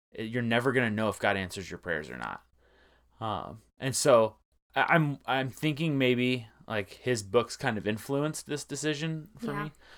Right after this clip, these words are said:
Speaker 1: Um, but <laughs> I was like, "All right, I'm gonna start praying specifically."
Speaker 2: Mm-hmm.
Speaker 1: So I wrote out a list of eight things.
Speaker 2: And
Speaker 1: Eight
Speaker 2: we, we have this joke now because you know how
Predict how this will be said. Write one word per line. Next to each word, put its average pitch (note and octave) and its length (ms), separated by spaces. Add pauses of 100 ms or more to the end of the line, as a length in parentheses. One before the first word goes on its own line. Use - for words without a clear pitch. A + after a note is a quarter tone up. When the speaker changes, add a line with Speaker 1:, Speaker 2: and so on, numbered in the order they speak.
(240)
Speaker 1:
Um, F#2+ 500 (360)
but A#2 400 (480)
<laughs> - 600
I B2 140
was B2 180
like, A#2 220
"All A#2 60
right, C3+ 240 (440)
I'm A2+ 120
gonna A#2+ 120
start A#2 240
praying A#2 240
specifically." - 880 (160)
Speaker 2:
Mm-hmm. A3 160
Speaker 1:
So A#2+ 360 (200)
I A#2 100
wrote C#3 240
out C#3+ 120
a A2+ 40
list A#2 260
of G#2 100
eight G2+ 240
things. E2 520 (100)
Speaker 2:
And B3 160
Speaker 1:
Eight B3+ 160 (120)
Speaker 2:
we, A#3 80
we A#3 140
have A#3 240
this G#3 200
joke G3 360
now A3 240
because A3 360
you A3+ 100
know C4 60
how A3+ 200